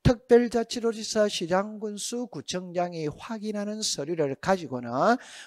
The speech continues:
건물 소유권 보존 등기는 할 수 있다. 토지 소유권 보존 등기는 할 수 없다. 자, 포인트는 토지를 묻는지 건물을 묻는지 이게 포인트예요.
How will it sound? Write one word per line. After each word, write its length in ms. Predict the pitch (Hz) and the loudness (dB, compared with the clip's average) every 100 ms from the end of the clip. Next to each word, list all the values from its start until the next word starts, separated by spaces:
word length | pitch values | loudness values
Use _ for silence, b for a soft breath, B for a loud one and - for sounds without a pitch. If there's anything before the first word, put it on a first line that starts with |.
| B | B
건물 420 | 165 156 196 285 | 0 0 -2 0
소유권 480 | 269 208 185 196 190 | 0 -2 -2 -2 -2
보존 320 | 156 156 165 | -2 -2 -4
등기는 420 | 160 160 160 165 | -6 -6 -6 -4
할 260 | 170 151 139 | -2 -4 -4
수 340 | - 208 226 - | -2 0 0 0
있다. 560 | 170 - _ 165 170 185 B B | -4 -4 _ 4 4 4 B B
토지 380 | - 254 220 254 | -4 -4 -2 -2
소유권 500 | - 170 175 190 185 | 0 -2 -2 -4 -2
보존 200 | 160 151 | -2 -2
등기는 320 | 156 151 151 135 | -8 -4 -2 0
할 220 | 139 131 | -2 -4
수 360 | - 196 226 - - | -2 2 2 0 -8
없다. 560 | 110 _ - 123 98 | -8 _ -2 -2 -2
자, 180 | - 131 | 2 2
포인트는 800 | - 190 208 240 233 214 208 214 B B B - | 2 2 2 0 -2 4 4 4 B B B -6
토지를 420 | - 220 240 220 | -2 -2 2 2
묻는지 640 | 143 123 123 139 131 147 135 b b | 0 -8 -6 -6 -4 -2 -2 b b
건물을 480 | - 143 139 170 196 | -8 -6 -2 2 2
묻는지 500 | 180 131 123 127 120 | 2 -8 -8 -8 -6
이게 380 | 190 185 196 202 b b b | 0 6 6 6 b b b
포인트예요. 600 | - 131 135 - - 104 | -6 -6 -4 -6 -6 -6